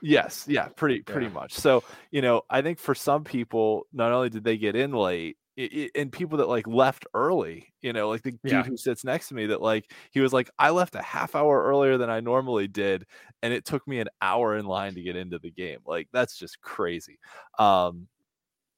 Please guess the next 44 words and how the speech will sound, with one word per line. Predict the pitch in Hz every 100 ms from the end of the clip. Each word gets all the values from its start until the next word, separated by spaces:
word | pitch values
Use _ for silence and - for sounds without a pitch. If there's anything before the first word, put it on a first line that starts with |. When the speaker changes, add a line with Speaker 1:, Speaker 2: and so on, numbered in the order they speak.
| _ -
Speaker 1:
so, | - 131 117 107 -
you | 135
know, | 123 110
there, | 120
there | 135 139
was | 127
some | 165 170
of | 113
that. | 98 95 98 - -
Um, | 107 104 101 101
they | 120 123
did | 123 127
start | - 143 143
slow, | - - 107 101 98 110 - - _
and, | 143 147 139 143
I |
mean, | 151 156
they | 147 180
were, | 180 -
they | 156
were | 160
missing | 180 147
five | 117 - 123 131
starters | - 143 139 104
on | 107 104
defense | 123 82 82
if | 98
you | 104
count | - 104 -
Tuitt, | - 127 82
right? | 85 107 - - -
So | 277
Speaker 2:
Yeah. | 123
Speaker 1:
you | 104
had |
Speaker 2:
Oh, | 160 220
yeah. | 214 160
Speaker 1:
Tuitt, | - -
Tuitt | - 165 160
was | 165
out, | 160 151 165 - - _ 127
and | 123
then, | 120 127 123 120 113 110 -
uh, | - 92 87